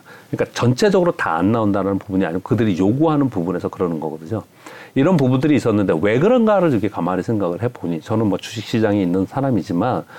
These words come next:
산업을 보면서 가만히 생각해 보니까 이런 거예요. 전 세계 그 시스템 반도체하고 팹리스의, 에, 시장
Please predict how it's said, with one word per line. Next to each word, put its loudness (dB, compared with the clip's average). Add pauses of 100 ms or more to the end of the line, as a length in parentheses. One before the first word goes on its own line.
(320)
산업을 2
보면서 2
가만히 0
생각해 -2
보니까 -2
이런 0
거예요. -8 (1120)
전 2
세계 4
그 0
시스템 0
반도체하고 2
팹리스의, 4 (420)
에, 0
시장 0